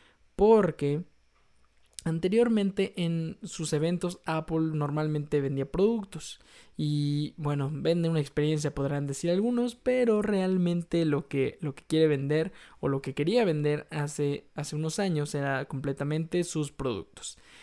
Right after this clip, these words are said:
Sin embargo, al paso del tiempo, se ha dado cuenta que hay una oportunidad, que hay una chance de que justamente pueda ofrecer sus servicios en lugar de solamente los productos.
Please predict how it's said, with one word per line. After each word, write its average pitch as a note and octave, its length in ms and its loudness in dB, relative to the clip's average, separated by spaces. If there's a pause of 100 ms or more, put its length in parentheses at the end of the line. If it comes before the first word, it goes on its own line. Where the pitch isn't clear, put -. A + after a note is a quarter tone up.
(100)
Sin E4 220 -2
embargo, F#3+ 600 0
al D3 200 -2
paso F#3 400 -4
del G3+ 180 2
tiempo, E3+ 520 -2 (640)
se - 240 -2
ha A#3+ 60 2
dado A#3+ 240 0
cuenta G3+ 320 -2
que G3 100 -2
hay G3 80 2
una G3 120 2
oportunidad, C#3+ 760 -2 (520)
que D3+ 120 0
hay D#3 180 4
una D#3+ 180 0
chance G3 760 0 (380)
de C#3 1000 0
que C#3 160 -4
justamente A3 1160 -2 (260)
pueda F#3+ 320 4
ofrecer D3+ 640 -2
sus - 320 -6
servicios D3+ 760 -2
en A#3 200 0
lugar C#3+ 460 0
de C#3+ 300 -4
solamente E3+ 640 0
los C3+ 240 -2
productos. G#3 640 -6